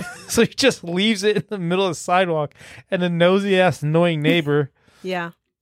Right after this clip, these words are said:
Speaker 1: "Hey,
Speaker 2: I
Speaker 1: John. Hey, Bill." <laughs> He's just being super polite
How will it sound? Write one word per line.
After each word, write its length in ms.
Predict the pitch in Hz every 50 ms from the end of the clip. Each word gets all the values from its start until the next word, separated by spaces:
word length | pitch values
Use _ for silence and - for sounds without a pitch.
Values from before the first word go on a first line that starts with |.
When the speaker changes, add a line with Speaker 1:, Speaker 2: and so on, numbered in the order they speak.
| _ _ _ _ _ _ _ _ _ _ _ _ _ _ _ _ _ -
Speaker 1:
"Hey, 140 | - 233 269 214
Speaker 2:
I 100 | 240 262
Speaker 1:
John. 220 | 262 262 254 214 - _ _ _ -
Hey, 160 | - 214 269
Bill." 320 | 208 226 262 262 240 202 _ _
<laughs> 560 | - - - - - - - - - - -
He's 320 | 302 - - - - -
just 380 | - 185 - - - - - -
being 220 | - 240 247 240 208
super 520 | - - - - 254 254 247 - 277 262
polite 600 | 165 - - 240 240 220 202 214 226 214 202 -